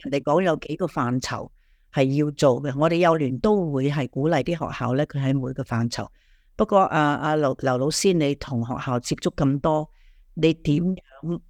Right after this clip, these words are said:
Speaker 1: advise 佢哋？
Speaker 2: 嗯。
Speaker 1: 即係點樣，呃，畀一啲指示佢哋，令到佢哋明白，
Speaker 2: 嗯。
Speaker 1: 我哋唔係就咁做做做，年年都係咁做，而且呢，
Speaker 2: 係。
Speaker 1: 你個面臨一啲挑戰呢，你真係要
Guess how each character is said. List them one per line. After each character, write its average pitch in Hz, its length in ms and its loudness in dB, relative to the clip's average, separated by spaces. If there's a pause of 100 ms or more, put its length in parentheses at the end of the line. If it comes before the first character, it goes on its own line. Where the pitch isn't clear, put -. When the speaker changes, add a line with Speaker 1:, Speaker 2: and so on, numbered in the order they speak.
Speaker 1:
advise 165 540 0
佢 131 240 0
哋？ 123 180 0
Speaker 2:
嗯。 117 40 -4
Speaker 1:
即 175 120 -2
係 156 80 0
點 139 220 -2
樣， 139 400 2 (560)
呃， 123 320 -4 (560)
畀 151 80 4
一 170 100 6
啲 202 200 2
指 143 340 -2
示 - 220 -4
佢 123 220 -2
哋， 110 240 -6 (340)
令 170 180 0
到 175 80 2
佢 180 100 2
哋 160 140 2
明 131 280 2
白， 127 100 0
Speaker 2:
嗯。 - 80 -6 (400)
Speaker 1:
我 175 120 2
哋 175 80 4
唔 139 120 2
係 139 200 0 (140)
就 160 120 4
咁 170 320 -2
做 147 220 4
做 143 160 -2
做， 139 380 2
年 139 180 -2
年 127 160 -2
都 185 80 2
係 175 80 4
咁 156 220 -2
做， 131 300 2 (460)
而 143 140 -2
且 165 220 4
呢， 196 160 2
Speaker 2:
係。 - 20 -4
Speaker 1:
你 160 100 0
個 160 220 0 (260)
面 151 300 0
臨 139 260 0
一 156 100 0
啲 196 140 -2
挑 196 220 -2
戰 165 320 -2
呢， 170 160 0
你 151 140 0
真 190 200 -2
係 143 300 -2
要 143 160 -2